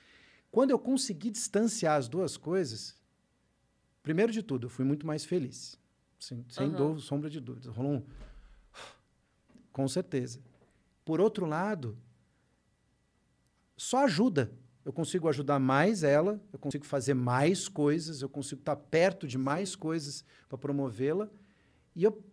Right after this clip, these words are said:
Speaker 1: e eu começo a me entender também muito mais.
Speaker 2: E curioso como esse possível distanciamento acabou te aproximando mais, né?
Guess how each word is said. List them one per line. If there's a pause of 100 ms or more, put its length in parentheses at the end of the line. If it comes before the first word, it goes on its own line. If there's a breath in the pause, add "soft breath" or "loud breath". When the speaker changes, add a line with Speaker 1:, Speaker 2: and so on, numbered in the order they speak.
Speaker 1:
e
eu
começo
a
me
entender
também
muito
mais.
Speaker 2:
E
curioso
como (220)
esse (1200 soft breath)
possível
distanciamento
acabou
te
aproximando
mais,
né?